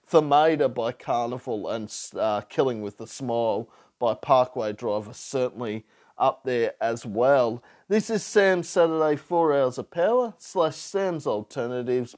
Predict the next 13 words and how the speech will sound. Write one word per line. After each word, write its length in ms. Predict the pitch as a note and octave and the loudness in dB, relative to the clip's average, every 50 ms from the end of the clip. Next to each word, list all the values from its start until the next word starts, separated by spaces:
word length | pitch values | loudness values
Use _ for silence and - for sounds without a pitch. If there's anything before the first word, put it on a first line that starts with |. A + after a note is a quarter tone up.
| _ | _
podcast, 640 | - E3+ D#3+ D#3 D#3 - - F3 D#3+ D#3+ D#3 D#3+ - - _ _ _ _ - | 0 2 2 2 0 -2 -2 2 2 2 2 0 -4 -10 _ _ _ _ 0
podcast 560 | - F#3+ G3 G3 - E3+ C3 B2+ B2+ - - | 2 2 2 0 0 0 0 0 -2 -4 -8
one 220 | - A2+ A#2 A2+ A2 | -8 -6 -6 -6 -6
of 180 | A2 A2+ - | -10 -12 -14
two. 360 | - - F#3 F#3 F#3+ F#3 F#3 - _ _ _ _ | -10 -4 0 2 4 4 2 0 _ _ _ _
Hope 260 | - G#3+ A#3 G#3+ G#3 | 2 2 2 2 0
you're 100 | A3 G3+ | -4 -2
enjoying 460 | F3+ D#3+ C#3 - E3 D3+ D3+ D3+ C#3+ | -2 -4 -2 0 0 0 2 0 -2
your 100 | C3+ B2+ | -4 -4
weekend 640 | A#2+ B2+ C#3 C3+ C3+ C3+ - D#3+ D#3+ F#3+ A3 A3+ F3+ | -2 0 0 0 0 -2 -2 -4 -2 -2 -2 -2 -2
and 160 | D3 B2 A#2+ | -4 -4 -6
staying 540 | - - - - C#3 C3+ C#3 C#3 C#3 B2 B2 | -8 -14 -8 -4 -2 0 0 0 -2 -4 -8
safe 600 | - - - - D3 D3+ F3 G#3 A#3 A#3 - - | -10 -12 -4 0 4 4 6 6 4 2 0 -4